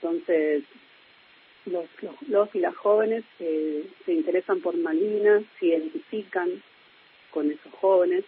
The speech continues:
que fueron a la guerra, y también en una encuesta nacional que hicimos en el año dos mil quince desde el programa de Educación y Memoria, lo que, lo que se develó de, de, de ese, de ese informe que buscaba relevar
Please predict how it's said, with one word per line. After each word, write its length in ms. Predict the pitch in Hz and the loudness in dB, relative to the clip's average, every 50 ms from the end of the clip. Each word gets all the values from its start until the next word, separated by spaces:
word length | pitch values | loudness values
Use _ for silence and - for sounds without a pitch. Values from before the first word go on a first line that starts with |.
| - - | -8 -16
que 80 | - - | -20 -16
fueron 320 | _ - 165 160 151 147 | _ -8 -6 -4 -4 -4
a 60 | 147 | -6
la 140 | 147 147 147 | -6 -6 -2
guerra, 520 | 160 190 196 196 185 185 - 180 190 208 247 233 - _ _ _ _ _ _ _ _ _ _ _ _ _ _ _ _ _ - | 0 2 2 2 2 0 0 0 -2 -2 -4 -8 -12 _ _ _ _ _ _ _ _ _ _ _ _ _ _ _ _ _ -8
y 100 | 196 196 | -8 -2
también 680 | - 214 214 226 233 240 262 262 247 254 254 247 233 | 0 0 0 0 0 0 0 0 2 0 0 0 2
en 80 | 180 170 | 2 2
una 160 | 175 180 175 | 2 2 2
encuesta 720 | 175 - - 185 175 - - - 185 175 175 170 165 160 | 2 2 2 0 0 0 -2 -4 -2 -2 0 -2 -2 -4
nacional 560 | 156 160 156 - - 175 175 180 196 208 196 - | -6 -8 -8 -8 -10 -6 -2 2 2 2 2 2
que 100 | - 156 | 0 -2
hicimos 440 | 156 - - 175 165 165 160 156 - | -2 -2 -2 -2 -2 -2 -4 -6 -6
en 120 | 302 302 | -8 -6
el 100 | 156 - | -4 -2
año 180 | 320 339 330 320 311 | -2 -2 -2 -2 -4
dos 120 | 156 160 330 | -8 -8 -6
mil 200 | 330 320 311 311 | -6 -4 -4 -4
quince 320 | - 214 220 214 - 170 | -4 -4 -4 -2 -2 -4
desde 160 | 165 165 175 | -6 -6 -8
el 60 | 151 - | -10 -6
programa 280 | 156 156 156 160 151 | -4 -2 -2 -2 -2
de 80 | 156 151 | -2 -4
Educación 380 | 147 - 151 - - - 170 | -6 -8 -10 -8 -6 -2 0
y 200 | 175 170 165 165 | 0 0 0 0
Memoria, 440 | 165 170 175 185 185 202 208 214 - - - _ - | -2 -2 -2 0 2 2 2 2 2 -2 -8 _ -12
lo 220 | 175 156 151 151 135 - | -10 -8 -6 -8 -6 -6
que, 540 | 156 143 143 151 147 143 139 139 143 - - - _ _ _ _ | -6 -6 -4 -4 -6 -6 -6 -8 -10 -10 -12 -14 _ _ _ _
lo 100 | - 147 147 | -12 -12 -12
que 100 | 165 - | -12 -16
se 180 | - - 143 | -18 -18 -12
develó 600 | 147 139 147 143 143 147 147 151 185 190 185 175 - _ _ | -8 -6 -4 -4 -2 -2 0 2 4 2 2 0 -4 _ _
de, 420 | - 160 151 143 143 - - - - - _ - | -8 -6 -6 -4 -6 -6 -8 -12 -14 -18 _ -10
de, 240 | 156 147 147 151 151 - | -8 -8 -8 -8 -8 -8
de 60 | 170 151 | -8 -8
ese, 220 | 151 - - - - - | -6 -8 -12 -14 -8 -8
de 80 | 151 151 | -8 -8
ese 120 | - 151 | -8 -10
informe 460 | 147 143 - _ 196 196 180 180 156 | -12 -12 -8 _ -6 -4 -4 -4 -6
que 80 | - 156 | -4 -4
buscaba 460 | 143 147 - - - 156 156 156 160 | -4 -4 -4 -8 -8 -6 -4 -2 -2
relevar 680 | - - 165 151 147 156 151 151 170 175 185 180 180 | -2 -4 -4 -2 -2 -2 -2 -2 0 0 0 0 -2